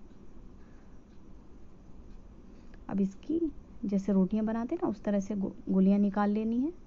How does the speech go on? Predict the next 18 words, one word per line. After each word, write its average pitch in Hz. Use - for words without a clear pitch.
और 214
जैसा 208
size 240
चाहें 262
वैसा 202
आप 190
size 175
बना 175
सकते -
हैं। 208
गोल 190
बना 185
सकते 190
हैं, 190
लंबा 185
बना 185
सकते 190
हैं, 185